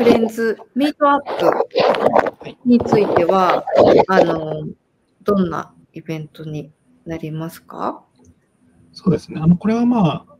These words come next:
Speaker 2: あの、一般的な普通のミートアップっていうふうに考えてもらってもいいかと思うんですけど、まあ、弊社の会社内にイベントを開催できるスペースがありますので、まあ、そこに来ていただいて、
Speaker 1: うん。
Speaker 2: まあ、毎回ある企業様の活用事例だとか、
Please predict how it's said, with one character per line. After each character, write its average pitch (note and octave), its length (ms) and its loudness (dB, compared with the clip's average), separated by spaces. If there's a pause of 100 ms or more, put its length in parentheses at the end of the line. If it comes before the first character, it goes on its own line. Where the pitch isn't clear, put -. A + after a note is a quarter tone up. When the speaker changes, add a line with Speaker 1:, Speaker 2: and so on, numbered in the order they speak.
(140)
Speaker 2:
あ D3+ 140 -2
の、 C#3 60 -2
一 C#3 120 -8
般 C#3+ 160 -6
的 C3+ 220 -6
な C3 340 -4 (400)
普 - 100 -20
通 C3+ 200 -2
の A#2+ 80 -6
ミ A#2+ 140 -6
ー - 20 -18
ト - 100 -6
ア A#2+ 60 0
ッ - 20 -4
プ - 100 -20
っ - 20 -20
て - 100 -16
い - 20 -12
う F#2+ 40 -14
ふ G2 40 -4
う - 20 -4
に G2+ 160 -12
考 G2 60 -10
え F#2 40 -12
て F2 80 -20
も F2+ 60 -14
ら F2+ 80 -16
っ F2 40 -18
て - 100 -20
も F#2 80 -18
い F#2 40 -18
い - 20 -20
か F2+ 120 -20
と - 120 -20
思 F#2+ 120 -18
う - 40 -20
ん - 20 -20
で F#2 80 -20
す - 100 -20
け A2+ 120 -16
ど、 D#3 360 0
ま - 80 -20 (140)
あ、 - 100 -10
弊 - 140 -18
社 - 160 0 (260)
の F3 120 6
会 E3+ 220 2
社 - 160 -6
内 B2+ 220 -2
に A2 500 -10 (160)
イ C3 120 -10
ベ B2+ 120 -6
ン A#2+ 60 -14
ト B2+ 160 -6
を A2+ 80 -10
開 A#2+ 160 -8
催 B2 180 -12
で A#2+ 100 -20
き - 100 -18
る G2+ 80 -12
ス - 140 -20
ペ G#2+ 140 -12
ー G2 40 -12
ス - 140 -18
が G2+ 100 -16
あ G2+ 40 -18
り G#2+ 80 -14
ま A2 120 -14
す G2+ 140 -20
の F#2+ 120 -20
で、 G2+ 200 -16
ま - 100 -20
あ、 - 20 -20
そ - 80 -20
こ - 120 -14
に B2 80 -12
来 - 100 -20
て - 100 -10
い G#2+ 80 -6
た F#2+ 140 -14
だ G2+ 160 -12
い G2+ 140 -16 (160)
て、 D3+ 400 2 (380)
Speaker 1:
う B3 40 -6
ん。 - 40 -2
Speaker 2:
ま A#3 60 -8
あ、 - 40 2
毎 F3 140 8
回 F3 420 6 (1800)
あ - 120 -2
る - 100 -8
企 A2+ 140 -16
業 G#2 120 -6
様 B2 160 -10
の B2+ 80 -6
活 - 260 -10
用 G2+ 140 -4
事 G2 120 -2
例 F#2 140 -6
だ F#2 100 -20
と - 120 -20
か、 G2+ 440 -8